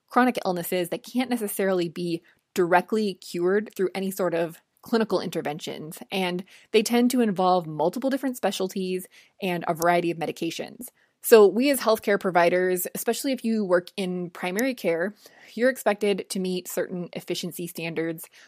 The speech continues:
which really makes it difficult to spend the time you need with each patient to coordinate with other providers, make sure that you reconcile medications, and still have some sort of meaningful interaction with these patients. There's also the added problem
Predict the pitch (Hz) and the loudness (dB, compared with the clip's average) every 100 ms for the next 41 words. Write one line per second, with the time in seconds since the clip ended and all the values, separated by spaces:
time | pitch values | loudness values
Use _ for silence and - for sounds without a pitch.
0 | _ 190 180 - - _ 175 202 262 247 | _ 2 2 -2 -10 _ 0 4 6 4
1 | 202 202 - 190 - 196 196 220 196 - | 2 0 0 -2 0 -2 0 2 2 0
2 | - 202 190 170 - 185 202 220 202 175 | -4 -2 0 -2 -2 0 0 0 0 -2
3 | 180 196 226 180 185 202 196 - - 214 | -4 -4 -4 -2 -2 -2 -10 -10 -8 -6
4 | 247 - 202 - 185 185 185 180 175 - | -6 -8 -12 -4 -2 -2 -2 -2 -4 -6
5 | - 196 - 226 214 208 170 156 160 165 | -6 -6 2 4 4 2 0 0 0 -2
6 | - 190 208 - 202 196 185 185 208 214 | 0 0 0 0 0 2 0 -2 0 2
7 | - 196 185 190 180 180 190 - 180 143 | 2 0 0 2 2 0 -2 -4 -4 -4
8 | 151 240 220 - 196 196 196 185 - - | -8 -10 -14 -6 -2 0 0 -2 -6 -10
9 | - 247 262 233 226 220 208 180 175 196 | 0 2 4 2 2 0 0 -2 -2 -2
10 | 220 214 170 185 165 214 - 175 165 156 | 0 0 -2 0 -2 -2 -4 -8 -8 -10
11 | - 175 - - - - _ - 208 196 | -6 -4 -6 -12 -14 -16 _ 0 2 4
12 | 220 247 302 233 175 196 220 - 185 180 | 2 2 4 4 4 4 2 2 2 4
13 | 185 185 | 2 0